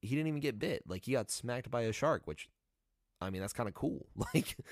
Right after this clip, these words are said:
if I got smacked by a shark and it's on camera, literally I'd start every interaction with, "Hi, I'm the kid that got smacked with a shark," and I'd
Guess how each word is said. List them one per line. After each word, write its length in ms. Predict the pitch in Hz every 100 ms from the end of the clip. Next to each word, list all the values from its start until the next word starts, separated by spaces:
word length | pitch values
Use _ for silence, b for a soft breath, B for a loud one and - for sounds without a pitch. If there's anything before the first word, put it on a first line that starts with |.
| B B -
if 140 | 110
I 220 | 127 151
got 240 | 123 123 -
smacked 320 | 113 107 107
by 120 | 107
a 80 | 104
shark 280 | - 107 113
and 60 |
it's 100 | 104
on 160 | 101 92
camera, 440 | - 135 117 92
literally 320 | 85 120 131
I'd 120 | 104 101
start 260 | 113 104 -
every 300 | 113 117 110
interaction 480 | 107 95 107 135 104
with, 100 | 95
"Hi, 220 | 107 131
I'm 160 | 90 117
the 80 |
kid 240 | - - 107
that 60 |
got 140 | 110 -
smacked 360 | - 113 117
with 80 | -
a 40 | 101
shark," 360 | - 160 151
and 100 | 98
I'd 160 | 92